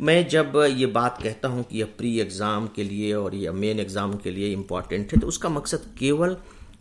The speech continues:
इस बात से होता है कि आपको इस टॉपिक को कैसे पढ़ना है। अगर मैं प्री एग्जाम की बात कर रहा हूं, तो सीधी सी बात है कि तथ्यों पर गौर कीजिए, दोहरा लीजिए, दिमाग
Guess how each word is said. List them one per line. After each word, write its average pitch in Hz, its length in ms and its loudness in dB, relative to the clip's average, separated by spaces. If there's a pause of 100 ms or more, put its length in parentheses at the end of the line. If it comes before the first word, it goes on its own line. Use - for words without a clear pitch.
(180)
इस - 220 4
बात 156 300 4
से - 160 2
होता 107 340 2
है 120 200 4
कि 139 320 2 (360)
आपको 165 640 4
इस 165 380 4
टॉपिक 135 500 2
को 156 80 0
कैसे 185 520 6
पढ़ना 87 400 -4
है। - 180 -12 (180)
अगर 143 160 8
मैं 139 220 6
प्री 170 180 8
एग्जाम 147 340 6
की 143 120 0
बात 135 260 6
कर 131 100 4
रहा 131 140 4
हूं, 135 180 -2
तो 175 140 -4
सीधी 170 260 0
सी 127 120 0
बात 120 200 2
है 127 60 -4
कि 117 240 -4 (400)
तथ्यों 127 320 4
पर 117 140 2
गौर 113 340 6
कीजिए, 107 440 -2 (420)
दोहरा 117 320 6
लीजिए, 110 580 2 (180)
दिमाग 113 280 6